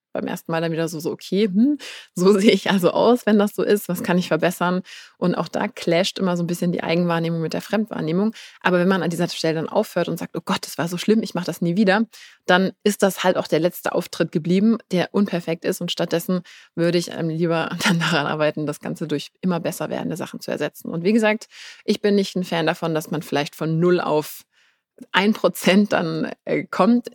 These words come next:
in der Öffentlichkeit, sondern dass man vielleicht einfach sagt, okay, man, man probt das so ein bisschen heimlich und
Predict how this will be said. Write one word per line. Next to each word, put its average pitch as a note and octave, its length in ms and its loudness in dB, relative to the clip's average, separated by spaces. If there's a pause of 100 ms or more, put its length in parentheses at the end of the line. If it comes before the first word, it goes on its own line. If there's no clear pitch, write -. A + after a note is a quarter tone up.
(120)
in F3+ 120 2
der F3 120 2
Öffentlichkeit, A#3 600 2
sondern F#3 180 0
dass F3 120 -4
man F3+ 100 -2
vielleicht E3 240 -2
einfach E3 180 -4
sagt, E3 220 -6
okay, - 180 -6
man, E3+ 220 -2
man E3+ 160 -4
probt - 280 -6
das - 100 -4
so D#3+ 80 -8
ein - 20 -6
bisschen F3 220 -8
heimlich G#3 360 0 (540)
und E3+ 420 -2